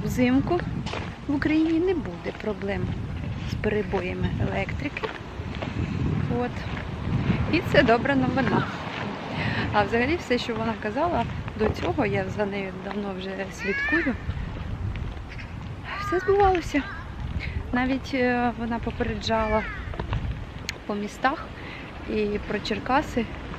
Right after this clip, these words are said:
попередила, що буде влучання. Ну, коротше, те, що не зіб'є П В О. І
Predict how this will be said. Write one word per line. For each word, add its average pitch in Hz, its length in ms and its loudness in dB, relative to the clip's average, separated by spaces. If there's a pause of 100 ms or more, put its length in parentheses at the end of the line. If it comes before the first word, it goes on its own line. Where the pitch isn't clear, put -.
попередила, 208 680 0
що - 260 -4 (1120)
буде 220 260 4
влучання. 214 760 2 (3750)
Ну, 233 80 -2 (180)
коротше, 202 420 0 (100)
те, 226 120 6
що 220 160 2
не 214 180 4
зіб'є 202 360 2
П 202 140 -2
В 196 180 -2
О. 202 220 -2 (1300)
І 294 320 4